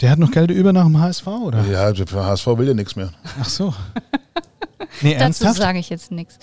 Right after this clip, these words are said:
Speaker 3: Was?
Speaker 1: Nee. <laughs> Also wenn da jetzt jemand käme, Tschentscher, und sagt, wir machen das jetzt behördlich, d-, äh,
Speaker 3: Ähm.
Speaker 1: da wird jetzt Hamburg Startups wird jetzt, ähm, von der Hanse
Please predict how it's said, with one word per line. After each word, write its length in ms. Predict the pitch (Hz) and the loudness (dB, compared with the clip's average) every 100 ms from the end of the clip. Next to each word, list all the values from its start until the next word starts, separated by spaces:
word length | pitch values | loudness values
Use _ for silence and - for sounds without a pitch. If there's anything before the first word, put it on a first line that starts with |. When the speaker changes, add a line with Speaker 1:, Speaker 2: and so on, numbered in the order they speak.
| - - - - | -20 -20 -20 -6
Speaker 3:
Was? 200 | - - _ _ 233 - - | -6 -6 _ _ -6 -6 -6
Speaker 1:
Nee. 220 | 165 151 98 | 2 2 4
<laughs> 40 | - 143 123 - - - - - - 427 _ - _ _ | 2 0 0 0 -2 -4 -16 -20 -18 -20 _ -20 _ _
Also 220 | - 135 135 - - | 0 2 2 -2 -8
wenn 260 | 131 151 | 0 2
da 80 | 160 | 2
jetzt 340 | 147 147 - - | 0 -2 -6 -4
jemand 280 | 151 143 | -4 -4
käme, 480 | - 131 151 143 104 - _ | -8 -8 -6 -8 -10 -16 _
Tschentscher, 460 | - 131 135 117 101 | -8 -4 -4 -4 -6
und 120 | 113 | -6
sagt, 300 | 110 120 - | -4 -4 -4
wir 120 | 127 | -2
machen 200 | 123 131 135 | 2 2 0
das 120 | 120 | -2
jetzt 240 | 127 - - | -4 -6 -10
behördlich, 680 | 131 131 120 151 139 107 123 | -6 0 4 4 2 -2 -6
d-, 160 | 117 131 | -12 -12
äh, 380 | 104 127 127 - | -12 -8 -4 -4
Speaker 3:
Ähm. 240 | 196 - - - - - | -4 -10 -18 -20 -20 -8
Speaker 1:
da 100 | 127 | -4
wird 120 | 135 | -4
jetzt 260 | 143 - - | -4 -8 -12
Hamburg 520 | 120 - 156 160 151 | -12 -6 -2 -2 -4
Startups 600 | - 131 151 156 139 - | -4 -4 -4 -4 -4 -4
wird 160 | 143 147 | -4 -4
jetzt, 300 | 135 - 156 | -6 -6 -4
ähm, 360 | 139 135 131 - _ | -2 -2 -4 -8 _
von 220 | - 139 | -4 -2
der 260 | 135 131 127 | 0 -2 -6
Hanse 580 | - - 143 147 143 139 | -8 -4 -4 -2 -4 -6